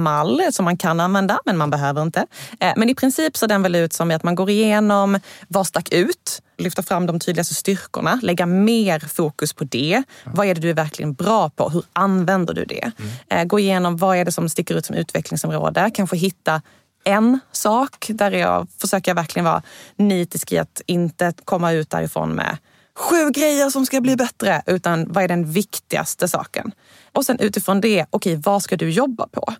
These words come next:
Speaker 2: Mm.
Speaker 1: Och det kan ju vara att, "Men jag vill bli bättre på det här", men allra helst i min drömvärld hittar
Speaker 2: Mm.
Speaker 1: man ju,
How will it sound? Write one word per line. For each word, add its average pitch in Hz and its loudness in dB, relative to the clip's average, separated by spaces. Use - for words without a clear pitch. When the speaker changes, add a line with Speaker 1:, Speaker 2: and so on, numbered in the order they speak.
Speaker 2:
Mm. 98 -6
Speaker 1:
Och - -2
det 254 2
kan 302 0
ju 254 4
vara 190 2
att, - -4
"Men 190 2
jag 175 2
vill 170 0
bli 160 -2
bättre 165 -4
på - -2
det - -8
här", 196 0
men 180 0
allra 196 2
helst - -4
i 180 -2
min 196 2
drömvärld 185 0
hittar 190 -2
Speaker 2:
Mm. 170 0
Speaker 1:
man 170 0
ju, 160 2